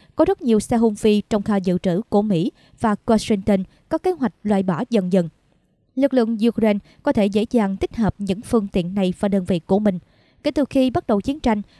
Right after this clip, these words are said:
Kiev đã nhận được khoảng ba ngàn phương tiện như vậy từ Mỹ. Chúng được sử dụng rộng rãi và binh lính Ukraine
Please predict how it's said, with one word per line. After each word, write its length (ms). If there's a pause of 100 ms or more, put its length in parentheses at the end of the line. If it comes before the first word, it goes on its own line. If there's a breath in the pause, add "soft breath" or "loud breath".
(120 soft breath)
Kiev 260
đã 100
nhận 260
được 220
khoảng 360
ba 180
ngàn 320
phương 220
tiện 200
như 160
vậy 260 (100)
từ 100
Mỹ. 280 (400 soft breath)
Chúng 120
được 140
sử 140
dụng 260
rộng 240
rãi 280 (340 soft breath)
và 260
binh 120
lính 160 (160)
Ukraine 320